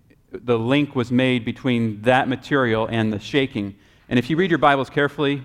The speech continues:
in Hebrews twelve, First John chapter four, actually the whole book of First John, and Revelation chapter three, the shaking takes place over really a,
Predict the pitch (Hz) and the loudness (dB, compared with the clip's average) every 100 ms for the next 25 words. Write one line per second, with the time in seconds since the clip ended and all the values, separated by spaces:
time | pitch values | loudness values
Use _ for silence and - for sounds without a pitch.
0 | - 113 147 131 123 - 139 131 127 123 | -10 -4 0 0 -2 -2 0 2 2 -2
1 | - _ _ - 143 135 - 131 123 139 | -12 _ _ -2 0 0 0 0 0 0
2 | 123 - 117 - 139 123 123 117 123 113 | -2 -2 -8 -2 2 2 2 -4 -4 -4
3 | 123 120 - 127 117 127 117 - 120 120 | -4 -4 -4 -4 -4 -6 -6 -2 0 0
4 | 120 135 131 135 123 127 123 113 123 - | 0 0 2 2 2 0 -2 0 0 -2
5 | 113 147 139 120 - 165 180 131 139 120 | -6 -2 0 0 0 0 2 0 0 -2
6 | - 139 156 135 - - - - 139 147 | -4 0 2 0 -4 -12 -12 -2 2 2
7 | 131 151 139 135 127 123 | 4 4 2 2 0 0